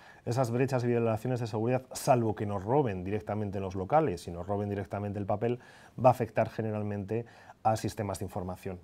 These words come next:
va a afectar a ordenadores, servidores o, mm, actividades de hacking que puedan acceder a nuestros servidores y puedan robarnos información en muchos casos. Eh, bueno, también va a tener que hacer esas reva-, eh, evaluaciones de impacto.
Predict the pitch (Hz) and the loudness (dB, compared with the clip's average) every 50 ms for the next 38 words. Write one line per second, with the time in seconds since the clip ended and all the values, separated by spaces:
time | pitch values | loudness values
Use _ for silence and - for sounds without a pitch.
0 | 92 95 95 95 - - 98 95 - - 101 104 107 113 - - 104 104 104 107 | -10 -8 -8 -8 -6 -8 -10 -8 -2 0 2 2 2 0 0 2 4 4 4 4
1 | 113 - 117 107 110 107 104 104 110 110 107 107 107 107 107 - - - 113 113 | 4 2 2 0 0 0 0 0 0 2 2 2 2 0 0 -2 -4 -4 -2 -2
2 | 110 110 117 113 113 113 117 120 120 123 - - - - - - - - - 120 | 0 0 2 2 2 2 2 0 0 -4 -8 -14 -18 -18 -16 -16 -18 -4 0 2
3 | 120 123 127 139 143 139 113 107 101 101 95 95 98 95 95 95 95 104 - - | 4 6 6 6 4 2 0 -2 -4 -4 -4 -4 -4 -4 -6 -6 -8 -8 -4 -2
4 | 107 104 104 104 107 104 - 120 110 - - 113 110 - 127 120 123 127 123 - | 0 0 2 2 2 0 0 -2 -2 0 0 0 0 0 0 -2 -2 -2 -4 -10
5 | - - - - _ _ - 110 101 95 110 107 107 107 104 - - 107 107 107 | -16 -20 -20 -20 _ _ -4 -2 0 0 0 0 0 -2 -4 -4 -4 -2 -2 -2
6 | 110 104 - - 104 - 113 101 107 107 107 107 110 107 - 110 98 104 104 104 | -2 -4 -4 -6 -6 -4 -2 -2 0 0 0 0 -2 -2 -4 -4 -4 -2 -2 -2
7 | 98 104 101 101 98 98 95 104 104 98 - - 110 - - 104 98 98 95 - | -2 -2 -2 -2 -2 -2 -2 -4 -6 -6 -6 -8 -8 -6 -4 -4 -4 -6 -6 -6
8 | - 107 107 110 - - 107 104 107 101 - - 92 - - - - - - - | -4 -4 -4 -4 -4 -4 -4 -4 -4 -4 -6 -8 -12 -12 -12 -14 -14 -14 -14 -18
9 | - - - _ _ _ - - - - - - - - - - - - - - | -20 -20 -20 _ _ _ -20 -20 -20 -20 -20 -20 -20 -20 -20 -20 -20 -20 -20 -20
10 | - - - - - - _ _ _ _ - 139 139 139 139 139 139 139 139 139 | -20 -20 -20 -20 -20 -20 _ _ _ _ 8 10 12 12 12 12 12 12 12 12
11 | 135 135 135 139 135 147 135 135 151 - - - 131 123 131 131 131 131 127 127 | 12 10 10 10 8 8 6 6 4 0 0 2 4 6 6 6 6 6 6 4
12 | 123 120 131 127 - 127 123 110 135 127 127 127 127 127 127 123 123 123 123 120 | 4 4 4 4 4 4 4 4 4 6 6 6 6 6 6 6 6 6 6 6
13 | 120 120 120 120 123 123 120 - 131 127 113 131 131 127 - 185 180 - - 196 | 6 6 6 6 4 4 4 4 2 2 4 2 4 6 8 6 8 8 6 6
14 | 196 190 | 6 4